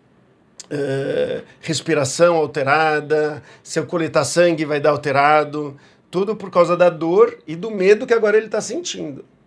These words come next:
Então, às vezes, a parte dolorosa,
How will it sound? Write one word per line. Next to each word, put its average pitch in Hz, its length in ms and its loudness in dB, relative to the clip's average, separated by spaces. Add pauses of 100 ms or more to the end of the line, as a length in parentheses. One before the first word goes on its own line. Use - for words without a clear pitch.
(680)
Então, 160 320 2
às 170 120 0
vezes, 202 460 0
a 170 120 2
parte 196 580 0
dolorosa, 151 1200 0